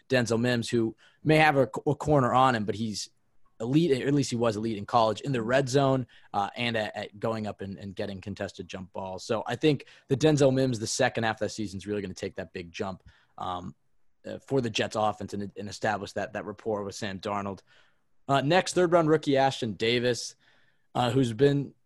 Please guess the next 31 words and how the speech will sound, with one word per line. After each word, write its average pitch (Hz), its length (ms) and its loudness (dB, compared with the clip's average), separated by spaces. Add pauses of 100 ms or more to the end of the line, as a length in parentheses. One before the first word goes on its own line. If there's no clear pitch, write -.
(520)
you 160 80 -6
know, 170 80 0
lighting 170 220 4
it 160 60 2
up 175 140 4
in 135 60 0
training 156 300 0
camp. 113 260 -4
Uh, 104 180 -2
I, 107 100 -4 (120)
I 110 60 -6
will 107 200 -4
say 104 240 -4
he's 104 200 -8
got 120 180 -4
some 107 160 -6
rave 120 180 0
reviews. 113 380 -4
I 110 60 0
know 120 140 0
you 127 280 4
were 151 240 6
a 143 40 2
little 135 180 0
skeptical 131 480 -2
on 120 80 -2
him 117 160 -4
having 117 260 -2
a 110 80 -8
good 110 180 -4
rookie 107 500 -6